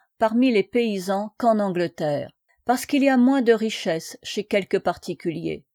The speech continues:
et plus d'aisance chez le peuple. La religion presbytérienne, établie en Écosse, exclut la hiérarchie épiscopale que l'Église anglicane a conservée. En conséquence, le choix des simples ministres du culte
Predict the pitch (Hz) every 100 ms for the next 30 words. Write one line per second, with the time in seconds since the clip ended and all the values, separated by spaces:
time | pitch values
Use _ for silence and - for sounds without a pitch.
0 | _ - 190 - 220 226 220 196 208 190
1 | 170 151 156 - - - 185 175 - 147
2 | - _ - _ _ _ _ _ - 220
3 | 240 302 285 269 240 269 220 214 202 165
4 | 190 196 185 226 190 151 - _ _ -
5 | 262 262 240 214 226 175 165 165 196 180
6 | 208 - _ _ 262 277 - - 294 285
7 | 233 208 269 247 226 - - 247 208 220
8 | - - 196 - 180 147 139 - 185 175
9 | 180 190 226 196 185 175 202 - 175 165
10 | 165 208 202 - 170 151 147 - _ _
11 | _ _ _ _ _ _ 143 156 165 160
12 | - 160 269 185 147 - - _ _ 220
13 | 247 - 311 320 220 208 - 277 254 -
14 | 190 220 214 226 - - 185 202 - 240
15 | 170 -